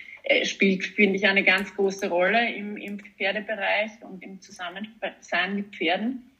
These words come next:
Und deswegen sind mir dann eben auch irgendwann diese vielen Parallelen zwischen dem tensegralen, dem biotensegralen physischen Ansatz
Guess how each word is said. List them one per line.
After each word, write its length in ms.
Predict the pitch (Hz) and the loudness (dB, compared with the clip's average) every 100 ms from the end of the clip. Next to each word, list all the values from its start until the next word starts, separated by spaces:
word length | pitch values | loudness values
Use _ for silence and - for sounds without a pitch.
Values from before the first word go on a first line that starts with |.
| _ _ _ - | _ _ _ 0
Und 600 | 214 214 220 214 220 220 - - | 4 6 4 2 -2 -4 -14 -4
deswegen 480 | 214 240 220 247 285 | -4 -2 -2 0 -2
sind 200 | 262 247 | -2 -4
mir 100 | 247 | -4
dann 180 | 240 240 | -6 -6
eben 260 | 202 233 | -6 -6
auch 140 | - 226 | -8 -8
irgendwann 580 | 220 240 240 - 226 226 | -8 -8 -2 -2 0 -2
diese 240 | 220 233 | -4 -4
vielen 320 | 220 240 247 233 | -2 -2 -2 -2
Parallelen 720 | 226 214 202 208 214 185 180 | 0 2 2 0 -2 -6 -10
zwischen 400 | 196 196 - 185 | -10 -10 -10 -6
dem 200 | 202 202 | -4 -2
tensegralen, 720 | 202 202 208 - 170 208 214 | -2 -2 -4 0 4 4 2
dem 160 | 208 | -2
biotensegralen 1160 | - 214 226 226 214 214 208 - - 180 180 196 | -4 -2 -2 -2 -2 -2 -8 -10 -4 0 2 0
physischen 520 | 185 240 247 247 - | 0 0 0 -2 -2
Ansatz 720 | - 208 220 233 277 294 - | 2 2 0 0 -2 -2 -10